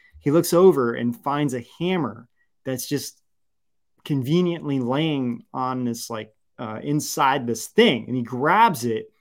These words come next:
and he hits the Draco with it. And, and he says he, he killed it eventually. He just starts hitting it and beating it. And he says it bleeds just like we bleed.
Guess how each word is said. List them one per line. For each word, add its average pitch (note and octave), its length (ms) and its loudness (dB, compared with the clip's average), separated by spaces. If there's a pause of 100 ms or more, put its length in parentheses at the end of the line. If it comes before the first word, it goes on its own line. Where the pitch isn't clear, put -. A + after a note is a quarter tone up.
(320)
and C3+ 80 -2
he C3 60 -4
hits - 460 -2
the D3+ 120 0
Draco D#3 600 2
with A2+ 260 -4
it. G#2+ 240 -4 (360)
And, C3 360 -4 (280)
and C3 160 -2
he C3 80 2
says B2+ 240 -2
he, B2 180 -2
he A#2 120 -10
killed F3 340 4
it - 180 -12 (400)
eventually. C3 560 -4
He A#2+ 100 -4
just C3+ 160 -6
starts C3 200 -4
hitting D3 260 0
it C#3 120 -4
and A#2 100 -6
beating C3+ 280 0
it. C3+ 160 -4
And A#2+ 80 -2
he B2 100 0
says B2 260 -4
it B2+ 240 -4
bleeds D3 380 -2
just C#3 200 -4
like C#3 140 -2
we C3+ 200 -2
bleed. A2+ 520 -4